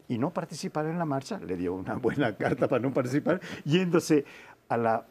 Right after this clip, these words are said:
Interparlamentaria México-España en Madrid, donde se encontró con otro opositor. Bueno,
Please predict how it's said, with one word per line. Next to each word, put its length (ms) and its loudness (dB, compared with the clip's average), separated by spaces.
Interparlamentaria 1000 2
México-España 720 0
en 80 0
Madrid, 340 2
donde 200 0
se 120 -2
encontró 500 0
con 260 -4
otro 380 4
opositor. 840 0
Bueno, 320 2